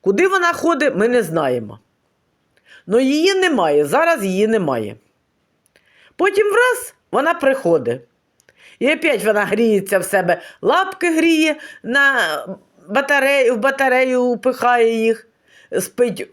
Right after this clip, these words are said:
на с-, с-, стиральній машинці. До, до одного, той, о, о, потім зо-, опять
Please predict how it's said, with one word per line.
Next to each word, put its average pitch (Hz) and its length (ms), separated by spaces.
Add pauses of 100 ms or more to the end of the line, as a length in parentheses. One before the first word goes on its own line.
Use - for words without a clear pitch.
на 160 640
с-, 147 300
с-, - 400
стиральній 160 680
машинці. 269 840 (1800)
До, 208 520
до 226 160
одного, 277 520
той, 180 300 (160)
о, 254 80
о, 277 340
потім 370 380
зо-, 226 360
опять 185 440